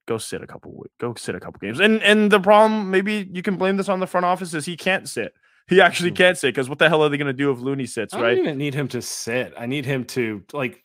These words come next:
Speaker 2: he doesn't need to play twenty-five, thirty minutes. Like, if they can get, if they can get him a couple weeks stretch where he's playing ten to fifteen minutes a game,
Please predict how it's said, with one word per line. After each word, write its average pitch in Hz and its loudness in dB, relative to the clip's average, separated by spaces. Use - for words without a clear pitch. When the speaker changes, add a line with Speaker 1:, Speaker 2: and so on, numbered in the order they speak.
Speaker 2:
he - -8
doesn't 208 -2
need 196 -2
to 156 -8
play 113 -6
twenty-five, 113 -2
thirty 104 -6
minutes. 90 -10
Like, 101 -14
if 117 -14
they 156 -6
can 202 -2
get, 170 0
if 139 -8
they 233 4
can 311 -2
get 175 4
him 135 2
a 98 -6
couple 131 0
weeks 117 -4
stretch - -4
where 104 -4
he's 98 -8
playing 98 -6
ten 104 -6
to - -18
fifteen 104 -8
minutes 101 -8
a 92 -18
game, 95 -10